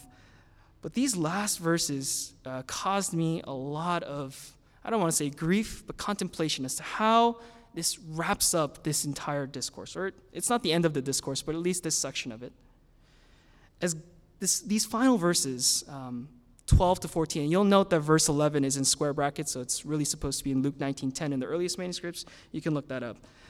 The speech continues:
But these, this final parable where Jesus gives us the parable of lost sheep. And of course, we find its parallel in Luke sixteen with the lost coin, the lost sheep, and the lost son. The metaphor shifts from the parent-child relationship to the shepherd-sheep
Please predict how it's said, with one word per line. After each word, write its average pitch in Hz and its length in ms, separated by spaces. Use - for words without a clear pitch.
But 180 140
these, 220 220
this 196 300
final 240 360
parable 180 580
where 143 120
Jesus 170 380
gives 165 260
us 147 100
the - 80
parable 170 360
of 139 60
lost 135 200
sheep. 135 160
And 135 80
of - 60
course, 170 180
we 151 80
find 165 260
its 147 100
parallel 156 540
in 151 140
Luke 156 140
sixteen 139 600
with 139 100
the 143 60
lost 139 280
coin, 147 400
the 143 80
lost 123 240
sheep, 139 280
and 151 80
the 151 60
lost 143 220
son. 139 300
The 175 80
metaphor 220 360
shifts - 720
from 170 140
the 165 60
parent-child 220 800
relationship 196 580
to - 80
the 180 80
shepherd-sheep - 920